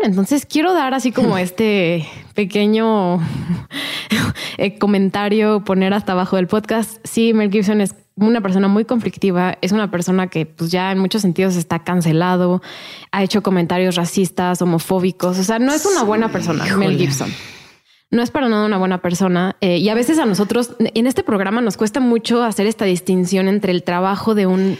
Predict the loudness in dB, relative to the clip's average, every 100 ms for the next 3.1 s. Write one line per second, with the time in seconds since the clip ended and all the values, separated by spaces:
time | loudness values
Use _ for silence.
0 | -4 -6 0 -2 0 0 0 -2 -2 -4
1 | -4 -10 -2 0 0 0 0 2 0 0
2 | 0 2 0 0 0 0 0 -4 -4 -12
3 | -12